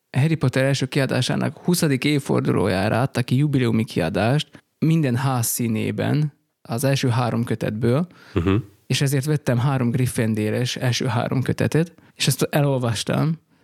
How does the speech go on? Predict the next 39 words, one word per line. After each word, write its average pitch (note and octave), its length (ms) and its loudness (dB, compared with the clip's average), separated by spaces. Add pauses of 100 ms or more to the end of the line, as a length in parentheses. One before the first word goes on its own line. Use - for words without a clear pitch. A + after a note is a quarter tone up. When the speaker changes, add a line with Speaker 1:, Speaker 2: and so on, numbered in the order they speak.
(160)
Speaker 1:
és - 100 -8
akkor C#3+ 220 0
úgy D#3+ 160 0
éreztem, B2 440 0
hogy C3 240 0 (500)
de E3 80 0
most E3 240 0
itt F3 180 -6
ezt - 160 -4
nem F3+ 160 2
lehet G2+ 220 0
abba A2+ 220 0
hagyni. B2+ 500 2 (380)
Speaker 2:
Igen, G#2 340 2 (220)
Speaker 1:
Ezt A2 120 -2
Speaker 2:
ez G#2 80 -2
Speaker 1:
is G2+ 140 -2
Speaker 2:
egy D3+ 60 -6
Speaker 1:
már D3 220 -6 (640)
végig E3 280 2
kell C#3 200 0
olvasni. C#3+ 580 0 (460)
Szóval D#3+ 240 0
kénytelen F3+ 500 0
kellett, D3+ 300 -2
mert D3+ 140 0
muszáj F3 220 -2
voltam B2+ 320 -2
újra D3+ 300 2
elővenni A#2+ 680 0
a, A2+ 240 0 (320)
szerintem C3+ 340 0
évek C#3+ 220 0
óta A2+ 180 0
nem B2 160 2
használt A#2 440 -2
Nuke C#3+ 500 0
Simple C3 420 0
Touch-ot, B2 640 -2